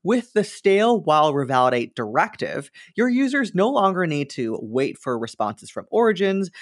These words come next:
because stale content is rapidly served from caches.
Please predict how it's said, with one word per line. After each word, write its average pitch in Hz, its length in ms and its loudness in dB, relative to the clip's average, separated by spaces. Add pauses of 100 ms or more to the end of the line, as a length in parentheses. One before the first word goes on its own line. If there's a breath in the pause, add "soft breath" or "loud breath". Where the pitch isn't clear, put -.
because 226 260 0
stale 226 320 0
content 143 460 -4
is 165 180 -4
rapidly 170 640 -4
served - 520 -8
from 113 340 -4
caches. - 640 -4